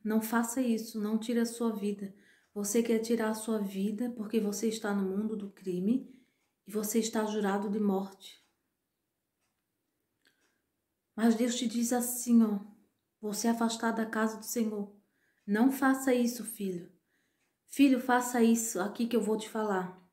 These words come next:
Entrega a tua vida em minhas mãos. Volte, volte, filho, volte, e eu te guardarei. Não tire a sua vida.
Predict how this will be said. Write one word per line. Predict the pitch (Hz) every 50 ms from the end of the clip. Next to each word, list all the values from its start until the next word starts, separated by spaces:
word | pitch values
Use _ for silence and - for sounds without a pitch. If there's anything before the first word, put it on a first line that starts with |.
| _ _ _ _ _ _ _ _ _ _ _ _ _ _ _ _ _ _ - - - _ _
Entrega | - 226 220 220 - - 226 220 240 262 269 - 262 254 233 - -
a | - 233
tua | 233 - - 247 247
vida | 226 208 220 220 247 262 226 262
em | 247
minhas | 240 240 240 247 233 233
mãos. | 240 240 233 233 233 233 -
Volte, | - 240 247 262 277 269 269 - - 254 226 - - - -
volte, | 208 226 240 262 277 262 262 254
filho, | 233 - - 220 202 202 196
volte, | 190 202 214 220 233 247 233 - - 285 277 - - - _ _ _ _ _ _ _ -
e | 214 220 233
eu | 240 262 285 294 294 277 - - - - - _
te | - - 233
guardarei. | 226 233 240 233 226 233 226 220 220 208 208 196 202 - - - _ _ _ _ _ _ _ _ _ _ _ _ _ _ _ _ _ _ _ _ _ _ _ _ _ _ _ _ _ _ _ _ _ _ _ _
Não | - 220 220 226 240 247 269 294 320 339 339 302 - -
tire | - - 269 269 285 285 285
a | 269 269
sua | 269 - - 269 240
vida. | 226 208 202 202 214 220 208 196 - 196 185 180 -